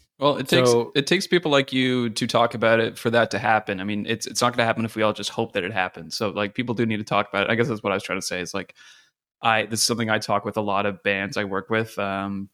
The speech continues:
Speaker 1: younger and older, and I, I, I explain to them the way I approach it and kind of the way I mentally keep on top of things. And I just, I,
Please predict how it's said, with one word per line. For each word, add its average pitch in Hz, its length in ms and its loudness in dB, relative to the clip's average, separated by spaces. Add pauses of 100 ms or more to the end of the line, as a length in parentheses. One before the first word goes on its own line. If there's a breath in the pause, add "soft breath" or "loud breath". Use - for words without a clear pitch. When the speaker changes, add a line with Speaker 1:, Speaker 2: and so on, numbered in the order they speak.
(100)
Speaker 1:
younger 104 260 -2
and 101 120 2
older, 101 220 4
and 95 120 0
I, 95 100 -2
I, 95 220 -2
I - 140 -4
explain 98 340 -2
to - 80 -6
them 98 240 -6 (100)
the 104 60 -2
way 98 160 2
I 90 160 4
approach 104 480 0
it 110 200 2
and 98 200 -8
kind 95 160 -10
of 98 40 -12
the 92 60 -8
way 92 140 -4
I 92 200 0
mentally 101 420 -2
keep - 380 -6 (300 soft breath)
on 107 80 -10
top - 180 -4
of - 80 -16
things. 110 300 2
And 107 80 2
I 107 60 2
just, 110 240 -2
I, 107 120 4